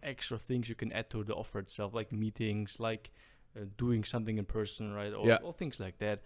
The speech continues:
Speaker 2: Yeah.
Speaker 1: Or doing extra service for, for the company, like, if, if it's lo-, more like a B two B service, not just, um, you know, for example, let's say lead generation, some kind of lead generation service, not just bringing the leads,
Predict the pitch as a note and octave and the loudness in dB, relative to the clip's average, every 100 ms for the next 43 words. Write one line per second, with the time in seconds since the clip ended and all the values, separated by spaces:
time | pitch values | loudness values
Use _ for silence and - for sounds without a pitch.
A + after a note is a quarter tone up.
0 | - A#2 A2+ A2 G#2+ G#2+ A2 A2 G#2+ A#2 | 4 6 6 4 2 2 2 0 0 0
1 | A#2+ A#2+ - A#2 B2 A2+ - A2+ G#2 A2+ | 0 -4 -6 -4 -2 -2 -2 -2 0 0
2 | G#2+ A#2+ A2+ A2 G#2+ G#2 G#2 - - - | 0 0 0 0 0 0 0 -2 -8 -10
3 | A2+ G#2+ - G#2+ G#2+ A2 A2+ G#2 G#2 A2 | -8 -6 -4 -4 -2 2 2 2 2 0
4 | A2+ A2+ A2+ - A#2+ A2 G#2 - - - | -2 -2 -2 2 4 4 2 0 -2 -6
5 | - - A#2 A2+ A#2 A2 - - A2+ A2 | -10 -2 0 2 2 2 -2 -2 0 0
6 | G#2+ G2+ - - - - - - A#2 A#2 | 0 -4 -8 -16 -16 -18 -14 -4 0 0
7 | A2 - - - - - - - A#2+ A#2 | -2 -10 -18 -18 -18 -18 -18 -8 -2 2
8 | G#2 G#2+ G#2 - G#2+ G#2 C3 - G#2 G2+ | 2 2 0 0 2 2 0 0 0 2
9 | F#2+ - - A2 A2 A2+ C3+ - A2 G2+ | 0 -2 -2 0 2 2 2 2 2 2
10 | G2 G#2+ - G2 G#2 B2 - G#2+ G#2+ B2 | 0 -4 -4 -2 0 -2 -2 -2 2 4
11 | C3 A#2+ A2+ A#2+ D3 C3 - | 6 4 4 2 2 0 -4